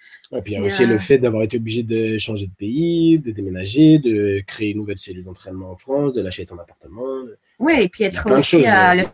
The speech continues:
Speaker 1: il y a
Speaker 2: fait d'être accusé et pointé du doigt, alors que pour moi, l'éthique et les valeurs,
Speaker 1: <clears throat>
Speaker 2: ce sont des choses très importantes.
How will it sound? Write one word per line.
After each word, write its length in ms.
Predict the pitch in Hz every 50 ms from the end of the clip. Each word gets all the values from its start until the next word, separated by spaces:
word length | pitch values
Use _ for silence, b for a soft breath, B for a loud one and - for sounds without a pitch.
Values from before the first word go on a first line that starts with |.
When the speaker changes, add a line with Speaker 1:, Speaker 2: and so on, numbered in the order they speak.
| -
Speaker 1:
il 60 | - 220
y 40 |
a 40 | 240
Speaker 2:
fait 60 | 233
d'être 260 | 208 214 202 - - 214
accusé 360 | 208 - - 202 202 233 226
et 60 | 202
pointé 400 | - - 208 202 190 180 - 202
du 140 | 180 175 180
doigt, 200 | 175 214 233 240
alors 220 | 202 175 381 -
que 80 | - 175
pour 160 | - - 208
moi, 100 | 226 208
l'éthique 380 | 196 208 220 - - - - -
et 60 | 202
les 100 | 190 180
valeurs, 320 | 190 208 214 - 214 196
Speaker 1:
<clears throat> 0 |
Speaker 2:
ce 120 | 175 170 170
sont 180 | - - 190
des 100 | 180 180
choses 240 | 180 - 226 214 -
très 240 | - - 240 226 220
importantes. 540 | 202 180 - 180 180 _ - 269 285 294